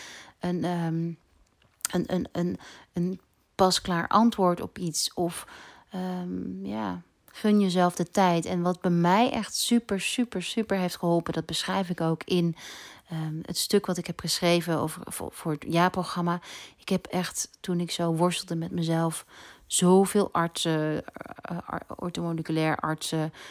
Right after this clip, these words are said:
ehm, weet ik veel wat ik allemaal heb gedaan. Maar het, ik voelde me a-, eigenlijk nooit begrepen. En, eh,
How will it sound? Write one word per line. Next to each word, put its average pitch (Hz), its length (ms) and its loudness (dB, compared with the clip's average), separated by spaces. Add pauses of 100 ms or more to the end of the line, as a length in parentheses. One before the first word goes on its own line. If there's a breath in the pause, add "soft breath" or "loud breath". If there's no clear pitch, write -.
(200 loud breath)
ehm, 156 680 -2 (340)
weet - 180 -4
ik 180 180 -2
veel 175 240 -2
wat 160 140 0
ik 165 120 -8
allemaal 165 200 -2
heb 165 120 -6
gedaan. 151 440 0 (400 loud breath)
Maar 175 240 -4
het, - 280 -8 (260)
ik - 160 -6
voelde 202 300 2
me 190 180 2 (120)
a-, - 200 -2 (560)
eigenlijk 202 380 2
nooit 170 260 2
begrepen. 165 640 0 (760 loud breath)
En, 190 440 2
eh, 196 120 -6